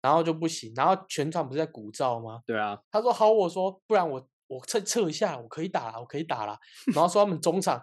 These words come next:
Speaker 2: <laughs>
Speaker 1: 中场还有测试啊，啊，测试的结果就是还，还是不行，所以才没有打。<laughs>
Speaker 2: 第一节有一个暂停，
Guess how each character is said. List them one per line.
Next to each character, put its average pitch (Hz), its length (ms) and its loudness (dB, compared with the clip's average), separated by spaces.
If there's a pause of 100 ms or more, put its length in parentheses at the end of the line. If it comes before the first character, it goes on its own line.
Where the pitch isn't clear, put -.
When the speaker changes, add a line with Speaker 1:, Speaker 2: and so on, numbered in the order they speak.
Speaker 2:
<laughs> - 140 -20
Speaker 1:
中 214 180 4
场 190 140 0
还 165 100 -2
有 165 80 2
测 151 220 -2
试 135 220 -12
啊， 117 180 -10 (260)
啊， 226 100 2
测 226 220 6
试 - 140 6
的 196 80 8
结 151 180 0
果 160 160 2
就 160 100 -2
是 175 60 -4
还， 156 160 -2
还 143 180 -4
是 151 80 -4
不 165 120 -4
行， 117 280 -8
所 147 140 -2
以 147 60 2
才 131 160 -6
没 117 120 -10
有 123 80 -6
打。 123 160 -6 (420)
<laughs> - 340 -4
Speaker 2:
第 180 200 2
一 180 60 0
节 110 200 4
有 90 100 0
一 - 20 0
个 110 100 2
暂 104 240 0
停， - 140 -12